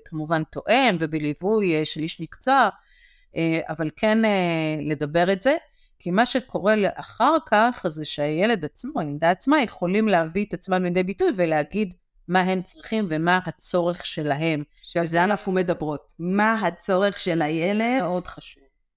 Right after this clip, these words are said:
Speaker 2: שבעצם מחובר ולא מחובר להורים. זאת אומרת, כאן ההורים צריכים לעשות את הפרידה מהצורך שלהם, ולהסתכל על הצורך של הילד, שזה נכון לגבי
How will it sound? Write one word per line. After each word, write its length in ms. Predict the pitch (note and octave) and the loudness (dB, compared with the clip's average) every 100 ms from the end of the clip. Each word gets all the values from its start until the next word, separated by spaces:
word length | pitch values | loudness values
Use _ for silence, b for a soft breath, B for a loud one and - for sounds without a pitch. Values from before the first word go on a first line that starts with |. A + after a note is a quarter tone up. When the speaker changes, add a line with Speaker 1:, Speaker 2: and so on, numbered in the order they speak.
| _ - | _ -10
Speaker 2:
שבעצם 840 | - F3 - G3+ G#3 B3+ B3+ C4+ | -6 -4 -2 -4 -2 0 2 2
מחובר 580 | G#3+ - F3+ D#3+ F#3 C4+ B3+ | 0 -4 -8 2 4 4 0
ולא 180 | F#3 E3+ | -2 -2
מחובר 420 | E3 - C#3+ B2 | -4 -6 -4 -4
להורים. 320 | B2+ B2 C3 - | -4 -6 -10 -14
זאת 100 | - | -8
אומרת, 200 | D3+ - | -6 -2
כאן 260 | F#3+ A3 | 0 2
ההורים 300 | A3+ F#3 G3+ | 2 2 0
צריכים 200 | F#3+ - | -2 -2
לעשות 340 | F#3 E3+ F3 E3+ | 0 0 0 -4
את 140 | E3+ | -4
הפרידה 460 | E3+ - E3 F3 F3 | -6 -2 0 2 2
מהצורך 480 | E3 D3+ E3+ E3 - | 2 0 -2 -4 -4
שלהם, 500 | D#3+ D3 D3+ G#3 D#4+ G4 _ _ _ _ | -2 0 2 2 2 0 _ _ _ _
ולהסתכל 500 | D#3+ D#3 - - G#3 | -4 -4 -6 -4 0
על 120 | F#3+ | 0
הצורך 360 | F3 - G3 - | 0 -2 -4 -4
של 220 | - D#3 | -8 -6
הילד, 400 | D3+ E3 A#3+ D4 | -2 0 0 0
שזה 220 | F#3+ F3+ | -2 -2
נכון 260 | E3+ F#3+ G#3+ | -2 0 0
לגבי 320 | F3+ E3 D3 | 0 -2 -4